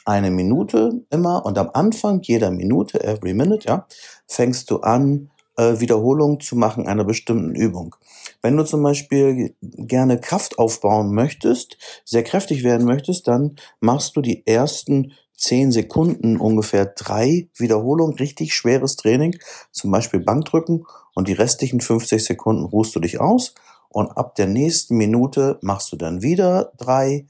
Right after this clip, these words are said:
Wiederholungen, ungefähr zehn Sekunden, und das zwölf Mal hintereinander. Damit kannst du sehr gut Kraft aufbauen. Am besten am Ende eines normalen Trainings. Wenn's darum geht,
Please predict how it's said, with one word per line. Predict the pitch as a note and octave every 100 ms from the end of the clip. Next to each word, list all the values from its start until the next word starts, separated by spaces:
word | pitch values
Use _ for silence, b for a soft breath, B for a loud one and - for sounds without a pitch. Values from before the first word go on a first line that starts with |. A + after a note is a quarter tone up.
| b b -
Wiederholungen, | B2 C3 B2+ C3+ C3+ B2+
ungefähr | A#2 B2 A2+ - G2+
zehn | G2+ G#2+ G#2+
Sekunden, | G#2 F#2 - B2 E2+
und | F#2+
das | A#2 - -
zwölf | G#2 B2+ C#3+
Mal | A2+ G2+
hintereinander. | F#2+ F#2+ G#2 E3 G3 F#3+ B B B -
Damit | G#2 A#2
kannst | - G#2+ G#2+ -
du | G#2
sehr | F#2+ - A2+
gut | - G#2+
Kraft | - G#2+ G#2+
aufbauen. | D#2+ D#2+ - - - _ B B B _ _
Am | - G2+
besten | A#2+ - A2 -
am | G2 -
Ende | G#2+ A#2 A2+ -
eines | G#2 G2+ G2+
normalen | F2 F2+ F#2 F#2+ F#2+ G2+
Trainings. | - F2+ - - - _ _ _ _ _ _ _ _ _ _ _ - -
Wenn's | B2 B2
darum | B2 A#2 A2+
geht, | A#2 A#2